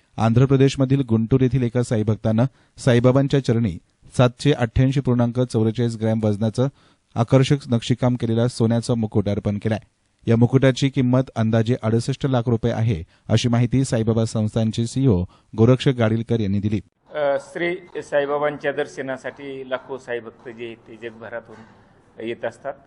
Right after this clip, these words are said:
Speaker 2: अ, बाबांचं दर्शन घेतल्यानंतर,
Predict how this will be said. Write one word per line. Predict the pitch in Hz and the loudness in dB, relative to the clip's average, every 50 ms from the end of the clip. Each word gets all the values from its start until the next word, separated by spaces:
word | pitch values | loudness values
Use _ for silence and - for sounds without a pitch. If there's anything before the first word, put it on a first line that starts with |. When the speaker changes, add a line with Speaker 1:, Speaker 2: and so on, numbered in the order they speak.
| _ _ _ _ _ _ _ _ _ _ | _ _ _ _ _ _ _ _ _ _
Speaker 2:
अ, | 117 117 117 117 | -8 -4 -4 -4
बाबांचं | 113 113 120 117 120 127 123 123 123 - 131 120 117 | -2 0 0 0 0 -2 -4 -4 -8 -12 -12 -10 -8
दर्शन | 127 123 - - 131 123 123 123 123 123 123 - - _ - | -8 -10 -10 -8 -8 -8 -6 -6 -8 -12 -14 -18 -20 _ -16
घेतल्यानंतर, | 120 120 - 123 127 127 127 123 120 123 127 | -16 -16 -8 -4 -4 -4 -4 -4 -8 -8 -12